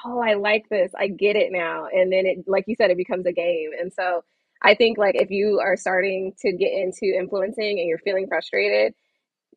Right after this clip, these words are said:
educate yourself. Go sign up for Naomi's program. And actually, I wanna talk about your program, so I'm glad you brought it up. Um, but yeah, sign up, learn, educate yourself so that you can actually start enjoying this, because the more you know, the more you'll be able to enjoy it.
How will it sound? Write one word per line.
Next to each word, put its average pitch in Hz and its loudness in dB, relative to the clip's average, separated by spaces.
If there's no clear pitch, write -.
educate 294 2
yourself. 185 -2
Go 220 8
sign 226 0
up 240 0
for 269 0
Naomi's 220 0
program. 185 0
And 302 4
actually, 427 4
I 240 4
wanna 330 0
talk 262 -6
about - -4
your 147 -4
program, 165 -4
so 185 -4
I'm 180 -6
glad 185 -2
you 220 -8
brought 165 -2
it 139 -8
up. 151 -6
Um, 208 6
but 240 2
yeah, 381 6
sign 277 -2
up, 226 2
learn, 208 -2
educate 226 0
yourself 214 -2
so 214 -10
that 208 0
you 208 -6
can 220 -6
actually 196 -4
start 202 -4
enjoying 175 -2
this, - -14
because 190 2
the 180 0
more 185 2
you 185 4
know, 170 6
the 175 2
more 160 2
you'll 160 0
be 156 -2
able 147 -2
to 135 -4
enjoy 123 -4
it. - -10